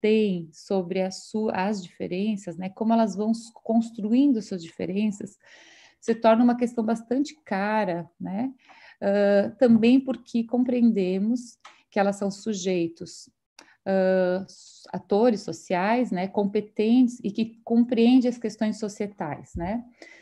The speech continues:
Essa compreensão, ãh, de colocar essas crianças, né, um pouco do que a Manuela Ferreira traz, numa equidade conceitual, nos permite afirmar que nós não estamos ignorando as diferenças geracionais, né?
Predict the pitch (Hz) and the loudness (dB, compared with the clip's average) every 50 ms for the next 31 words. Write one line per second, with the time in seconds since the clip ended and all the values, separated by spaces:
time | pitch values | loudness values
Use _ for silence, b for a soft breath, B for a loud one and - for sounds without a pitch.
0 | B B B B B B B - 180 180 - 202 214 220 214 202 220 208 208 196 | B B B B B B B -6 -6 -4 -4 -4 -4 -2 -2 0 -2 -2 -2 -4
1 | - - - 208 220 233 254 247 247 226 233 - 208 202 196 196 196 196 190 190 | -6 -4 -2 0 2 4 4 4 4 2 0 0 0 2 2 4 4 4 4 4
2 | 190 190 190 190 190 190 - - 175 202 226 226 - 214 202 208 202 202 - 202 | 2 2 2 0 0 -2 -6 -8 -8 -8 -8 -4 -2 -2 -2 -2 -2 -4 -4 -2
3 | 190 196 196 196 - 196 - _ - 220 196 185 180 196 202 208 196 - 190 165 | 0 0 -2 -4 -8 -12 -16 _ -8 -4 -2 -2 -2 -2 -2 -4 -6 -10 -12 -8
4 | 180 185 190 190 - 196 190 - 180 190 190 - 202 196 190 190 190 185 180 180 | -6 -4 -4 -4 -4 -6 -8 -8 -10 -12 -10 -6 -4 -4 -2 -2 -2 -2 -4 -4
5 | 190 190 - - 175 175 180 175 185 180 - - 170 170 170 180 196 196 196 190 | -6 -6 -8 -10 -8 -6 -6 -6 -6 -6 -8 -8 -6 -4 -4 -2 -2 -2 -2 -4
6 | 196 185 180 180 175 - _ 196 175 165 175 175 175 175 180 165 165 - - 185 | -4 -6 -8 -8 -8 -8 _ -10 -6 -4 -4 -2 -2 -2 -2 -4 -6 -10 -12 -12
7 | - - 190 175 - _ 180 175 175 190 208 226 220 202 196 B B B B B | -10 -10 -10 -12 -10 _ -8 -6 -4 -2 0 2 2 2 0 B B B B B
8 | B B B B B - 202 196 - _ _ - 240 208 233 233 233 254 240 277 | B B B B B -8 -8 -8 -8 _ _ -2 2 6 6 6 6 6 4 0
9 | 262 - - 247 233 214 196 208 - - - 220 214 220 208 202 202 214 220 240 | -2 -2 -2 0 0 0 0 -2 -4 -6 -6 -4 -4 -4 -2 -4 -4 -2 0 0
10 | 262 254 - - - 254 262 302 320 302 240 240 202 202 214 226 220 208 190 196 | -2 -2 -2 2 4 6 6 6 4 2 0 -2 -2 0 2 2 2 2 2 2
11 | 208 196 196 185 170 - - 185 175 175 175 170 - 170 165 180 170 180 175 - | 0 0 -2 -2 -4 -6 -8 -8 -6 -6 -8 -8 -8 -8 -6 -6 -4 -6 -6 -8
12 | - 185 180 175 160 151 151 147 143 - - 180 175 202 254 294 | -8 -8 -6 -6 -6 -8 -8 -10 -12 -12 -10 -8 -6 -4 -4 -6